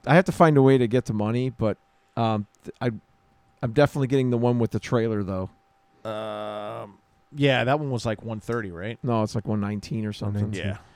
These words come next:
Speaker 2: Oh, okay.
Speaker 3: B B T S has them for the one nineteen ninety-nine. You know, pay until they, uh, come out next year.
Speaker 2: Yeah, but I could get you free shipping versus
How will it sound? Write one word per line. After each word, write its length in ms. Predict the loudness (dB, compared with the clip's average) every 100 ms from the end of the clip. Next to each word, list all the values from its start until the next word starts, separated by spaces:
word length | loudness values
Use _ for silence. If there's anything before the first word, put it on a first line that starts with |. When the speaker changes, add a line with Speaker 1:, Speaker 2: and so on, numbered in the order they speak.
| _ -10 -6
Speaker 2:
Oh, 60 |
okay. 100 | -2
Speaker 3:
B 40 | -2
B 140 | -4
T 220 | 0 2
S 160 | 2 4
has 180 | 2 4
them 100 | 0
for 180 | -2 -4
the 100 | -4
one 180 | -4
nineteen 360 | -2 -4 -6 -10
ninety-nine. 420 | -8 -6 -4 -4
You 100 | -4
know, 140 | -4 -4
pay 180 | -4
until 280 | -4 -2 -2
they, 240 | 0 0 0
uh, 220 | 0 -2
come 140 | -2 -2
out 180 | -2 -4
next 300 | -6 -4 0
year. 140 | 0
Speaker 2:
Yeah, 160 | 2 0
but 140 | 2
I 40 | 0
could 160 | 0
get 140 | -2 -2
you 80 |
free 340 | -4 -4 -6 -6
shipping 420 | -4 -6 -6 -6
versus 480 | -6 -6 -8 -12